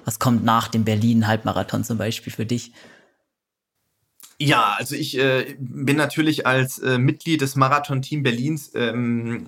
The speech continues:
Speaker 2: immer sehr bemüht, äh, so viele Rennen wie möglich in Berlin zu machen. Das ist ganz klar. Also ich, äh, würde jetzt mal mich weit aus dem Fenster lehnen.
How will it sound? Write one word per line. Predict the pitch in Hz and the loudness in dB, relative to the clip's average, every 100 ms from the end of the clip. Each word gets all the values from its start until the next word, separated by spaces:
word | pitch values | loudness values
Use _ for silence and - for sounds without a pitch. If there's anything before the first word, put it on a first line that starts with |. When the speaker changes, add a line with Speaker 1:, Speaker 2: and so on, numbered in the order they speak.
| - | -6
Speaker 2:
immer | 139 135 135 131 123 - _ _ _ _ 147 120 117 120 | 2 4 4 4 0 -6 _ _ _ _ -12 -10 -8 -6
sehr | 127 117 139 139 | -2 2 2 2
bemüht, | 123 117 117 131 143 180 - | -6 -6 2 4 6 4 0
äh, | - 127 | 0 0
so | 127 | 0
viele | 135 151 139 | 0 2 4
Rennen | 127 131 | 4 2
wie | |
möglich | 123 123 123 | 0 -2 -2
in | |
Berlin | 117 117 113 | 0 0 -2
zu | 107 | -4
machen. | 104 117 | -4 -4
Das | 104 107 | -8 -8
ist | 104 | -6
ganz | 110 107 | -8 -8
klar. | - 113 113 | 0 2 2
Also | 110 | 0
ich, | 110 - | -6 -4
äh, | 110 107 104 104 | -2 0 -2 0
würde | 120 135 | 2 2
jetzt | 120 | 2
mal | 120 | 2
mich | 120 120 | 2 2
weit | 123 | 0
aus | 120 | -2
dem | 117 | -4
Fenster | 131 135 127 | -4 -2 0
lehnen. | 123 127 | 2 2